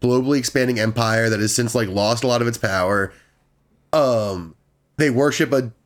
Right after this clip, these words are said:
dead guy on a golden throne who's, like, just kept alive through technology, which is basically the queen. Uh,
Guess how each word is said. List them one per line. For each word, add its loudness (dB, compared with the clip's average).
dead 2
guy 2
on 0
a 2
golden 0
throne 2
who's, 0
like, -4
just -2
kept -2
alive 2
through 0
technology, 0
which 0
is -2
basically -2
the -2
queen. -2
Uh, 0